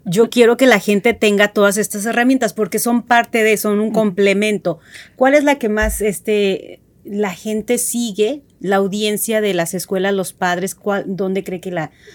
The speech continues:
Speaker 1: la comunidad está más presente?
Speaker 2: Los padres están más presentes ahora mismo en J C P S en español.
Speaker 1: En
Speaker 2: Eh,
Speaker 1: Facebook.
Speaker 2: eh, en Facebook. Estamos cercanos a los cinco mil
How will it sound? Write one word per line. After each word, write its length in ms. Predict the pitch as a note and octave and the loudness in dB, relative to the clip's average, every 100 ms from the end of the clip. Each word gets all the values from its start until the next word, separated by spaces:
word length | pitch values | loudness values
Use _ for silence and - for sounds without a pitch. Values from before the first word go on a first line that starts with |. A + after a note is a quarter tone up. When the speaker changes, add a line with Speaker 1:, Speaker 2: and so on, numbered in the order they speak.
| - | -12
Speaker 1:
la 120 | F#3 F3+ | -6 -4
comunidad 440 | F3+ F3+ F3 E3+ _ _ _ _ | -2 0 0 -2 _ _ _ _
está 320 | - - - F3 | -12 -10 -4 -4
más 160 | E3+ | -4
presente? 480 | - F3 F3 D#3+ C#3+ C4+ | -8 -8 -6 -6 -4 4
Speaker 2:
Los 240 | A#3 G#3+ | 4 4
padres 420 | - C#4+ D#4 D#4+ | 2 0 2 -2
están 240 | B3+ - A#3 | -4 -2 -2
más 120 | G#3+ | -2
presentes 480 | G3 - G3 F#3 F3+ | -6 -4 -4 -4 -6
ahora 140 | F3 | -4
mismo 300 | F3+ F#3+ G#3 | -2 -2 -2
en 100 | F3+ | -2
J 140 | F3 | -2
C 120 | F3 G3 | -6 -6
P 140 | F3 | -8
S 140 | E3+ E3+ | -6 -6
en 100 | D#3+ | -6
español. 500 | - F3+ - - D#4+ _ - _ | -8 -10 -10 -12 -20 _ -20 _
Speaker 1:
En 160 | F#3 F3+ | -6 -4
Speaker 2:
Eh, 60 | E3+ | -4
Speaker 1:
Facebook. 420 | G3+ F#3+ D3+ D#3 | 0 0 -2 -4
Speaker 2:
eh, 120 | G3 G3 | -2 2
en 140 | F#3+ | 2
Facebook. 380 | G3+ F#3+ - - | 4 2 0 -6
Estamos 640 | F#3 - G#3+ G#3+ G#3 G3 - | -8 -4 -2 0 0 -2 -8
cercanos 460 | - G3+ G#3 G#3+ | -6 -4 -2 -2
a 40 | G#3+ | 0
los 120 | G3 | -2
cinco 260 | G3 F#3 F3 | -2 -2 0
mil 380 | F#3 F3+ F3+ | 0 0 -2